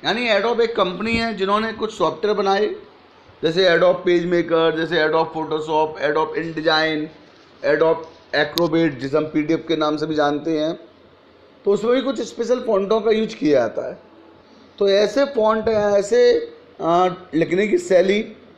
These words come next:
जो सिर्फ Adobe software के लिए ज़्यादातर यूज़ में लाई जाती हैं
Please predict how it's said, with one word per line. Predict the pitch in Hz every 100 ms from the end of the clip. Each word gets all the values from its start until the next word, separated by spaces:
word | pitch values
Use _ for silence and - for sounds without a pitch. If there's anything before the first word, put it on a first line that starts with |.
| - - - - - - -
जो | 147 208 240
सिर्फ | 240 240 240
Adobe | 233 175 190 233 220
software | 214 208 208 214
के | 202
लिए | 214 220 226
ज़्यादातर | 208 170 175 180 185 208
यूज़ | 202 180
में | 196
लाई | 180 175 165
जाती | 151 143 131
हैं | 120